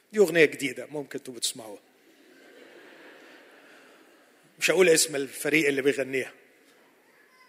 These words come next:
دخلنا الدنيا في لفة وطالعين منها في لفة، وبين الاتنين بناخد لفة.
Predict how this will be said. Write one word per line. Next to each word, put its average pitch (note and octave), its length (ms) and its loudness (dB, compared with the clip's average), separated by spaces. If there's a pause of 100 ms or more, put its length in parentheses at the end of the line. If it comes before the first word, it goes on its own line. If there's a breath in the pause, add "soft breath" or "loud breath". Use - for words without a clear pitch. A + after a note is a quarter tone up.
(120)
دخلنا G3+ 440 4
الدنيا F3+ 420 6
في - 160 -2
لفة B3 360 4
وطالعين F3 580 0
منها F3 240 -2
في F3 200 -4
لفة، C4+ 520 2
وبين C4+ 300 0
الاتنين A#3+ 460 -2
بناخد A#3+ 420 0
لفة. - 360 2